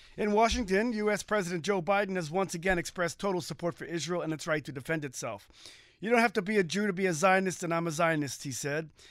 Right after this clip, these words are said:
"If there were no Israel, there wouldn't be a Jew in the world that was safe." He made the comments at a lighting ceremony of the fifth candle of Hanukkah at the White House.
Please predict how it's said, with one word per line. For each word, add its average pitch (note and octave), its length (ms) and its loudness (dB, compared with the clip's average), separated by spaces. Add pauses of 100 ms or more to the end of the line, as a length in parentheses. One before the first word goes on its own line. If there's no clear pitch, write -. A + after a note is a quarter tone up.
(120)
"If D3+ 140 -8
there G3+ 160 4
were F#3 100 4
no G#3+ 240 4
Israel, D#3+ 460 -2
there D#3+ 180 -2
wouldn't F#3 280 -2
be F#3 140 0
a F3+ 60 4
Jew G#3+ 280 -2
in G#3 40 -2
the G3 80 0
world F#3 320 0
that F3+ 140 -6
was G3+ 120 -4
safe." D3+ 440 -2 (440)
He - 120 -8
made D3+ 180 0
the D3+ 80 -6
comments F3+ 480 -2
at D3+ 120 -2
a C3+ 100 -2
lighting E3 420 0
ceremony C3+ 480 -4
of C3 120 -8
the B2+ 100 -10
fifth - 260 -2
candle D3+ 480 -4
of D3+ 140 -10
Hanukkah C3+ 500 -8
at D3+ 140 -8
the D#3+ 100 -6
White C3+ 220 -4
House. - 360 -12